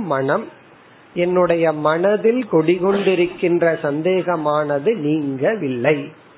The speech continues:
சரி, சந்தேகம் வந்துட்டா என்ன ஆகும்னா, ஏன பிராம்யதி மே மனக, ஏன இந்த சந்தேகத்தினால், மே மனக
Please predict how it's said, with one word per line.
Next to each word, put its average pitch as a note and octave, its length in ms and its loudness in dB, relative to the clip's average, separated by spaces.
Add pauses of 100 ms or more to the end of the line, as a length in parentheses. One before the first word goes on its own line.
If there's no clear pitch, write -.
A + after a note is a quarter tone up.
(1300)
சரி, D#3+ 280 2 (120)
சந்தேகம் F#3 600 2
வந்துட்டா F3 420 0
என்ன D#3 280 -2
ஆகும்னா, C#3+ 500 -2 (1000)
ஏன F#3 540 4 (720)
பிராம்யதி F#3 1080 2 (260)
மே C#3 220 4 (240)
மனக, C#3+ 460 -2 (880)
ஏன F#3 360 2 (260)
இந்த E3 340 0
சந்தேகத்தினால், D#3+ 1300 0 (760)
மே D#3 320 4 (280)
மனக E3 580 0